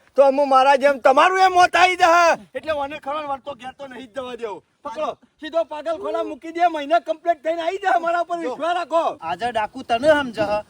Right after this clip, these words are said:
Speaker 2: અને કાલ મને સમજે ને મને ઘેર ને ઘેર પટાઈ દે તો?
Speaker 1: એમાં તો કહું છું.
Speaker 2: બોલે ને. હા. પગ, પગ. હા, હા, હા, દવાખાને જ લઈ જવાનો હોય.
Speaker 1: હા, હા, હું જ છું, જા.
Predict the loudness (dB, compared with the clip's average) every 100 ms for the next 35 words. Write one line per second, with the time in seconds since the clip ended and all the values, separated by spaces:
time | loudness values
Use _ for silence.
0 | _ -10 -10 -6 -6 -4 -8 -6 -6 -4
1 | -6 -6 -4 -4 -2 -4 -2 0 0 0
2 | -6 -4 0 2 2 2 0 -2 -10 -6
3 | 0 0 4 4 2 0 -2 -2 -4 -8
4 | -12 -16 -18 -14 -10 -6 -4 -4 -6 -10
5 | -12 -10 -8 -8 -8 -14 -16 -14 -14 -14
6 | -16 -16 -16 -14 -12 -2 0 0 -4 -6
7 | -8 -14 -16 -18 -18 -20 -20 -20 -18 -18
8 | -16 -16 -16 -12 -4 0 2 0 -2 -10
9 | -4 -4 -4 -2 0 0 -4 -4 -4 -4
10 | -4 -2 -2 0 0 0 -2 -6 -14 -20
11 | _ -20 -18 -18 -10 -4 -2 0 0 -2
12 | -4 -6 0 0